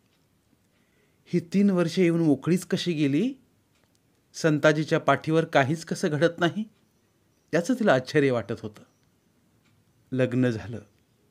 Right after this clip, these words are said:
मी पाच दिवसांसाठी सासरी आले आणि त्या पाच दिवसात संताजीनं माझ्या कुशीत ठाण दिलं, पण आज तीन वर्ष संताजीच्या पाठीवर काहीच नाही.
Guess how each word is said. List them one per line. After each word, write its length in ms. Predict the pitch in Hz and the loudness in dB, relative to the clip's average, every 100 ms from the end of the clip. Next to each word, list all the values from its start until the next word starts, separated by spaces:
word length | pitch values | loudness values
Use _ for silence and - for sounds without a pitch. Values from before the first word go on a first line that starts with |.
| _ _ _ _ | _ _ _ _
मी 280 | 139 135 135 | -4 0 0
पाच 360 | 127 131 131 131 | 0 0 0 -2
दिवसांसाठी 720 | 127 127 - 131 123 131 139 | -4 -4 -4 -6 -4 -6 -6
सासरी 440 | - 139 - 139 | -4 -4 -4 -4
आले 280 | 135 127 117 - _ _ _ | -2 -2 -6 -12 _ _ _
आणि 100 | 135 123 | -8 -4
त्या 120 | 135 | -4
पाच 300 | 131 143 143 131 | 0 0 0 -2
दिवसात 360 | 135 131 143 | -6 -2 -4
संताजीनं 640 | 135 135 131 135 131 135 | -4 -4 0 0 0 0
माझ्या 240 | 131 123 127 | 0 0 -2
कुशीत 300 | 131 123 131 | -4 -6 -8
ठाण 440 | - - 123 127 | -10 -6 -4 -4
दिलं, 220 | 127 110 - _ _ _ _ _ _ _ _ _ _ | -6 -8 -12 _ _ _ _ _ _ _ _ _ _
पण 120 | 135 | 0
आज 180 | 135 127 - | 0 0 -4
तीन 180 | 165 160 | -2 0
वर्ष 280 | 139 143 135 | 2 0 -2
संताजीच्या 680 | 139 131 143 143 143 139 131 | -4 -4 2 2 2 -2 0
पाठीवर 440 | 139 131 156 147 | 0 0 -2 -2
काहीच 420 | 139 143 135 160 | 2 2 2 -2
नाही. 160 | 160 156 | -2 -4